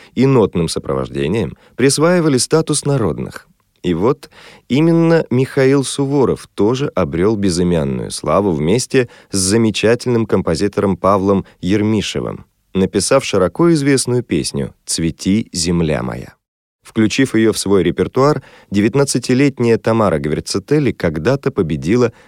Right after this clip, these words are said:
на международном конкурсе «Красная гвоздика»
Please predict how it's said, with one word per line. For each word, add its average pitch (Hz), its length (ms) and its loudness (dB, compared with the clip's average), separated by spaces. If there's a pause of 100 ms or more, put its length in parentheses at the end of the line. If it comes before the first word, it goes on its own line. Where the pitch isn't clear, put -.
на 101 100 0
международном 101 840 2
конкурсе 92 680 0
«Красная 78 680 -2
гвоздика» 85 720 -2